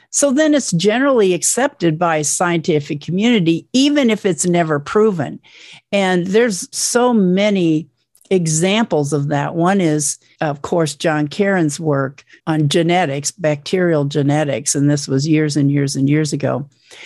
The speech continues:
The other thing I wanted to say just about science in general is scientific research. It takes about ten years of research for something to really become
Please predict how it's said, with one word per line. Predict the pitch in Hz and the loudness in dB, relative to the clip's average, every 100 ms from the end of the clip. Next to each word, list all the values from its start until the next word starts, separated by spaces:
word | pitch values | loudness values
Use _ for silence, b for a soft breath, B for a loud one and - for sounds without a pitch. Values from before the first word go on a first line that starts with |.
| B | B
The | 240 277 | 2 2
other | 320 | 2
thing | 240 196 | 0 0
I | 175 | 2
wanted | 175 160 | 2 0
to | 147 | 0
say | - 160 | 0 0
just | 151 160 - | 0 -2 -2
about | 151 131 - | -2 -4 -4
science | 156 151 147 | 0 0 0
in | 156 | 0
general | 147 180 180 147 139 | 0 0 0 0 -2
is | 135 143 | -2 -2
scientific | - 156 147 160 147 151 | -2 -2 -2 -4 -6 -2
research. | 156 156 - 139 135 B B - | 0 0 0 -2 -2 B B -4
It | 214 | -2
takes | 240 277 - | 0 -2 -2
about | 180 156 147 | -2 -2 -4
ten | - 220 190 170 | -2 0 2 4
years | 156 185 139 139 143 b b b _ | 4 2 0 -4 -8 b b b _
of | 160 160 151 | -2 -2 0
research | 180 214 - 160 143 - | 0 0 0 0 -2 -4
for | - 160 | -4 -2
something | 143 180 175 - 160 147 | 0 0 0 0 0 0
to | 165 | -2
really | 156 160 160 | 0 0 2
become | 151 151 - 160 151 143 | 0 -4 -2 0 0 -2